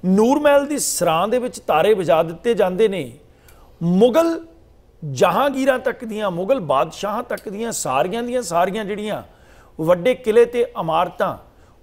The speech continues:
ਉਹਨਾਂ ਨੂੰ ਸ਼ਿੰਗਾਰ ਦਿੱਤਾ ਜਾਂਦਾ। ਪਰ ਇਸ ਮੁਲਕ ਦੀ ਕੁਰਬਾਨੀ ਕਰਨ ਵਾਲੇ ਮੁੱਢ ਕੁਦੀਮ ਤੋਂ ਸ਼੍ਰੀ ਗੁਰੂ ਤੇਗ ਬਹਾਦਰ ਸਾਹਿਬ ਤੋਂ ਲੈ ਕੇ ਅੱਜ ਤੱਕ ਦੀ ਕੌਮ ਵਾਸਤੇ ਕੁਰਬਾਨੀ ਕਰਨ ਵਾਲੀ ਕੌਮ ਦੇ ਇਤਿਹਾਸ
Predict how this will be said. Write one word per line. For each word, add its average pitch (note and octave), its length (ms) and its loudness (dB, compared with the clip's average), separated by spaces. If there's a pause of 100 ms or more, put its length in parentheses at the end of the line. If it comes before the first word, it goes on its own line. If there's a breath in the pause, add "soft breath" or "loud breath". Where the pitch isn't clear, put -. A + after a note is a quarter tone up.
(100)
ਉਹਨਾਂ G3 200 -10
ਨੂੰ G3 140 -12
ਸ਼ਿੰਗਾਰ C3 560 -8
ਦਿੱਤਾ D3 320 -12
ਜਾਂਦਾ। A#2+ 460 -12 (460 soft breath)
ਪਰ D3+ 140 2 (180)
ਇਸ G#3 320 -6
ਮੁਲਕ C#3 600 -8
ਦੀ D#3 120 -8 (140)
ਕੁਰਬਾਨੀ C#3 500 -6
ਕਰਨ C#3+ 240 -8
ਵਾਲੇ A#2+ 280 -16 (240)
ਮੁੱਢ G#3 300 -4
ਕੁਦੀਮ C#3+ 500 -10
ਤੋਂ C3+ 120 -14
ਸ਼੍ਰੀ F3 260 -12
ਗੁਰੂ E3+ 200 -12 (200)
ਤੇਗ A#3+ 260 -4
ਬਹਾਦਰ C3+ 480 -8
ਸਾਹਿਬ D#3 320 -10 (140)
ਤੋਂ D#3+ 120 -12
ਲੈ A2 360 -8
ਕੇ C#3 300 -14 (560 loud breath)
ਅੱਜ C4 320 0 (200)
ਤੱਕ D#3 360 -12 (360)
ਦੀ D3 340 -6 (180)
ਕੌਮ D#3 320 -4
ਵਾਸਤੇ C3 400 -12 (140)
ਕੁਰਬਾਨੀ D#3 440 -6
ਕਰਨ C#3 280 -12
ਵਾਲੀ C3 280 -14 (140)
ਕੌਮ F3 400 0
ਦੇ D3+ 140 -8 (180)
ਇਤਿਹਾਸ C#3 640 -2